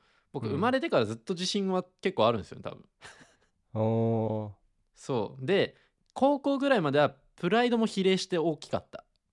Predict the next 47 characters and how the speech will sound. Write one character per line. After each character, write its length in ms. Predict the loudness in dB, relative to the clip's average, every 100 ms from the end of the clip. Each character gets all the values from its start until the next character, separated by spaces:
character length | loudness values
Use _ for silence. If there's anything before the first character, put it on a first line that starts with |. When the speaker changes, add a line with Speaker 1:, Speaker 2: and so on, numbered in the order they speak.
| _ _ _ -4
Speaker 2:
う 60 | -2
ん 20 |
う 40 |
ん 20 |
う 40 | -2
ん 40 |
う 20 |
ん 440 | -4 -8 -8 -8 -4
う 20 |
ん。 40 |
Speaker 1:
で、 340 | 0 2 0 -6 -14 _ _ _ _ _ _
プ 120 | 2
ラ 160 | 4 4
イ 60 |
ド 80 | 4
だ 120 | 2
け 100 | 2
そ 160 | 2 4
が 100 | 4
れ 80 | 2
た 120 | -2
感 220 | -4 -2
じ 140 | -4
が 100 | -4
あ 60 | -4
り 80 | -6
ま 140 | -10
す、 220 | -14 -20 -8
割 220 | -6 -6
と。 180 | -12 -20 _
Speaker 2:
お 540 | -4 -2 0 0 0 -2
ー。 40 | -8 _
洗 400 | _ -8 0 2
練 140 | 4 2
さ 140 | -2
れ 60 | -4
た 120 | -4
ん 60 | -8
す 120 | -12
ね。 180 | -20 -16
Speaker 1:
な 80 | -10
ん 20 | -6
か 60 |
自 180 | -6 -4
信 280 | -2 0 2
だ 100 | 0
け、 320 | 0 -4 -4